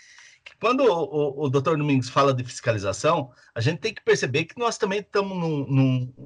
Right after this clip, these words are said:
num desmantelamento do Estado, já desde o governo, é, Temer, gigantesco. Que, por exemplo, nós não temos mais essa estrutura do Ministério do Trabalho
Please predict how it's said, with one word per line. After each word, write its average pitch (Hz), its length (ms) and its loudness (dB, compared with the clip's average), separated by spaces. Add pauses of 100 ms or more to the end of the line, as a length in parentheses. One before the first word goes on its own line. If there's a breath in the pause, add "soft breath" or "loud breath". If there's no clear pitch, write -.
(160)
num 135 320 2
desmantelamento 156 1160 4
do 120 100 -4
Estado, 110 760 -2 (480 soft breath)
já 117 540 2 (400)
desde 175 540 0
o 165 60 -2
governo, 120 640 2 (320)
é, 113 200 -2 (260)
Temer, 139 520 4 (200)
gigantesco. 320 1120 -2 (340)
Que, 147 260 -2 (220 loud breath)
por 196 100 2
exemplo, 156 440 2 (220 loud breath)
nós 139 200 4
não 226 140 4
temos 269 260 2
mais 320 200 2
essa 208 240 4
estrutura 185 560 -4
do 160 160 0
Ministério 156 580 2
do 131 120 -4
Trabalho 139 680 2